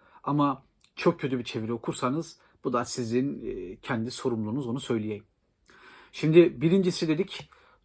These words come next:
Turan Oflazoğlu'nun, e, çevirisi ama İngilizceden bir çeviriydi.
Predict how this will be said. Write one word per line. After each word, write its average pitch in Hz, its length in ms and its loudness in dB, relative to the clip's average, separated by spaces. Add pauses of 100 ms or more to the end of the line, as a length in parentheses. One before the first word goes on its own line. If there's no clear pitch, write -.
Turan 160 260 4
Oflazoğlu'nun, 135 840 4
e, 104 260 -10
çevirisi 117 400 -2
ama 151 180 2
İngilizceden 139 540 2
bir 104 80 -10
çeviriydi. 101 600 -6